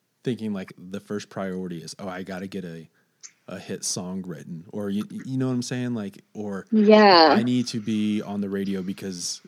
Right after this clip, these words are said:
Speaker 1: of what I ha-, I need, like, a radio song," or I need, sometimes, like, just the, the process of writing, getting to that
Speaker 2: Yeah.
Speaker 1: point where you're, like, just writing for the sake of writing. And then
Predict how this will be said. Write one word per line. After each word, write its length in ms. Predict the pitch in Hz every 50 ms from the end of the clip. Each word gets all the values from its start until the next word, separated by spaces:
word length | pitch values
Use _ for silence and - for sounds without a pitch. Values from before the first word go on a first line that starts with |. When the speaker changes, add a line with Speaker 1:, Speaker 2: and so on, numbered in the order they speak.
| - -
Speaker 1:
of 340 | 98 98 90 90 92 98 - _ _ _ _ - -
what 200 | 107 110 110 104
I 100 | 98 95
ha-, 140 | 101 107 -
I 120 | 95 95 113
need, 320 | 117 113 117 113 107 -
like, 200 | - 110 107 -
a 80 | 110 101
radio 380 | 98 95 92 90 87 90 87
song," 340 | - - 101 82 76 78 87 -
or 120 | 104 101
I 100 | 95 104
need, 380 | 107 110 110 107 107 104 95 - - - _ _ _ _ - - -
sometimes, 580 | - - 135 139 151 - 165 165 160 139 120 117
like, 160 | 117 107 104 107 - -
just 280 | - 110 - - -
the, 140 | 110 101 95
the 140 | - 92 90
process 680 | - - - 110 101 101 107 104 - 104 98 - -
of 200 | 92 85 80 80
writing, 460 | 87 90 82 87 80 73 69 71 - - - - - - - -
getting 280 | 107 110 123 127 143 131
to 140 | - - 113
that 180 | 113 98 - - - -
Speaker 2:
Yeah. 340 | 202 190 185 170 156 151 117
Speaker 1:
point 120 | 101 104
where 140 | 107 107 101
you're, 220 | 98 95 98 101 98
like, 380 | 95 92 90 87 - - - _ _ _ _ _ _ _ _ _ _ _ _ _ _ _ _ _ _ _ _ _ _ _ _ _ -
just 320 | 117 110 120 113 104 - -
writing 460 | 104 101 98 95 104 104 104 101 98
for 120 | - 98
the 80 | 87 90
sake 260 | - - 95 87 -
of 120 | 85 82
writing. 340 | 92 85 87 90 87 87 82 -
And 180 | 98 104 104 98
then 240 | 101 98 98 95